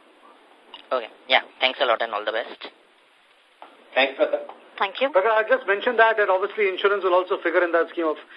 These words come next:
Speaker 4: things over the next three years, but we don't know when and how. Okay?
Speaker 1: Sure.
Speaker 3: Thank you. In order to ensure that the management is able to address questions from all the participants in the queue, we request the participants to please limit your questions up to two. Should you have a follow-up question, we request you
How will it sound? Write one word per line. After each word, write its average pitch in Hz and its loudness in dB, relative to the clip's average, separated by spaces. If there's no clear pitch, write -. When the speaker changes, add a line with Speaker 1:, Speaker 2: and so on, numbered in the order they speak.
Speaker 4:
things 156 2
over 151 6
the 147 2
next 147 -6
three 147 -2
years, 185 2
but 151 0
we 139 -2
don't 147 0
know 143 -2
when 139 0
and 131 -6
how. 113 -8
Okay? 135 -14
Speaker 1:
Sure. - -2
Speaker 3:
Thank 180 -4
you. 247 -4
In 233 0
order 214 -2
to 285 -4
ensure 233 -2
that 226 0
the 226 0
management 190 0
is 190 -16
able 190 -6
to 196 -2
address 190 2
questions 220 0
from 190 -4
all 180 0
the 208 -6
participants 170 -2
in 180 -16
the 175 -8
queue, 175 -10
we 214 -4
request 247 -2
the 254 -10
participants 196 -6
to - -18
please 190 -12
limit 175 -8
your 175 -6
questions 170 -4
up 160 -6
to 190 -12
two. 151 -10
Should - -6
you 269 -2
have 254 4
a - -2
follow-up 170 2
question, 180 -6
we 285 -8
request 185 -8
you - -14